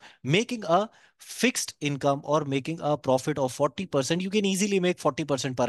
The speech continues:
annum. Forty नहीं होगा, थर्टी परसेंट per annum होगा। थर्टी नहीं होगा,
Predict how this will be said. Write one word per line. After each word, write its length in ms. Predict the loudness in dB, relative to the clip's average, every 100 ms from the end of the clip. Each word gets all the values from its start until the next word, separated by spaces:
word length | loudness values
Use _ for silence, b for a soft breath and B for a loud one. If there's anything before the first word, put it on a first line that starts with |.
| 2
annum. 200 | 0 -4 _ 0
Forty 280 | 0 2 0
नहीं 140 | 2
होगा, 260 | 2 2 0 -6 -12
थर्टी 220 | -8 -6
परसेंट 360 | -4 -4 -4 0
per 140 | 0 0
annum 180 | -2 -4
होगा। 240 | -4 -8 -14 _ B B B B
थर्टी 260 | 2 4 4
नहीं 200 | 4 6
होगा, 260 | 6 4